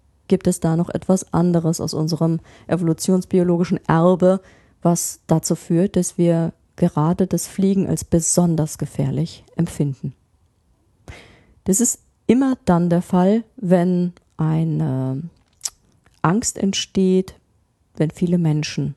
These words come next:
ums Leben kommen. Ein Flugzeugabsturz ist in der Regel ein Großschadensereignis. Bei einer Passagiermaschine, da stirbt nicht nur einer, da kommen viele Menschen ums Leben.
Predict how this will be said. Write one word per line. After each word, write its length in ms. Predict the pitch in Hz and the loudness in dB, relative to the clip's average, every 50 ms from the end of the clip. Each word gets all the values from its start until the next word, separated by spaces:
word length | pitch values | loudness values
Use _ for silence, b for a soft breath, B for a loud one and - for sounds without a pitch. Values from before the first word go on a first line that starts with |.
| _ _ - | _ _ -10
ums 220 | 156 151 - - | -10 -8 -6 -4
Leben 260 | 147 143 143 139 147 | -2 -2 -2 -2 -4
kommen. 360 | - - 147 131 147 175 170 - _ _ _ _ _ _ _ _ _ _ _ _ _ _ _ _ _ - | -6 -6 -6 -6 -6 -6 -10 -12 _ _ _ _ _ _ _ _ _ _ _ _ _ _ _ _ _ -2
Ein 320 | 165 156 156 156 156 156 | 0 0 0 0 -2 -4
Flugzeugabsturz 1300 | - - - 190 208 - - - 240 208 196 - 170 185 - - - - 190 180 180 180 180 - - - b b b b b b b b b b b b - | -6 -6 -4 -4 -4 -4 -2 0 0 0 0 0 -2 -2 -2 -4 -4 0 2 2 2 2 0 -2 -4 -10 b b b b b b b b b b b b 0
ist 240 | 214 - - - | 0 0 0 -2
in 140 | - 196 202 | 0 0 2
der 240 | 185 185 180 180 - | 2 2 2 2 2
Regel 300 | 170 170 170 - 190 - - | 2 0 2 0 0 -2 0
ein 160 | 185 185 196 | 0 0 0
Großschadensereignis. 1500 | - - 180 185 190 - - - - 170 151 143 135 135 135 - - - 143 - 123 139 135 - - 156 - - - - _ _ _ _ _ _ _ _ _ _ _ _ _ _ _ _ _ _ _ - | 0 0 2 2 0 0 0 -2 0 0 0 0 -2 -4 -6 -6 -4 -2 -2 0 0 -2 -4 -4 -6 -10 -8 -8 -10 -12 _ _ _ _ _ _ _ _ _ _ _ _ _ _ _ _ _ _ _ -8
Bei 80 | 185 | -6
einer 160 | - 151 151 | -4 -4 -4
Passagiermaschine, 1040 | - 165 151 - 156 156 - 190 190 190 185 180 180 - - 190 196 196 196 196 208 - _ _ _ _ _ _ _ _ _ - | -2 -2 -2 0 -2 -2 0 0 2 2 2 0 -2 0 0 0 2 2 0 0 -2 -6 _ _ _ _ _ _ _ _ _ -4
da 100 | 175 180 | -4 -2
stirbt 280 | - - 196 185 - | 0 0 0 0 0
nicht 220 | 196 185 - - 196 | -2 -4 -2 -2 -2
nur 120 | 180 - | -2 0
einer, 380 | 147 170 170 170 170 170 170 - _ _ _ _ | 0 0 2 2 0 0 -2 -4 _ _ _ _
da 100 | - 180 | -2 -2
kommen 280 | 180 - - 214 214 214 | -2 2 2 2 2 0
viele 300 | - - 226 214 208 202 | -2 0 0 0 2 2
Menschen 360 | 190 170 165 165 - - 208 - | 2 0 0 -2 -4 -6 -6 -6
ums 260 | 185 196 - - - | -6 -6 -8 -6 -2
Leben. 380 | 175 170 160 - 160 147 131 | -2 0 0 -2 -4 -6 -12